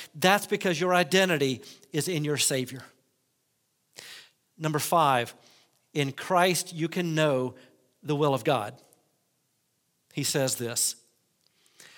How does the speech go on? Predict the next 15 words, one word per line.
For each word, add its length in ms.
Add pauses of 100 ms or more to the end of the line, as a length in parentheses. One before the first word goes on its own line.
(540)
"With 120
all 220
wisdom 460
and 120
understanding, 800 (760)
he 200
made 340
known 240
to 140
us 180
the 120
mystery 520
of 120
his 280
will, 500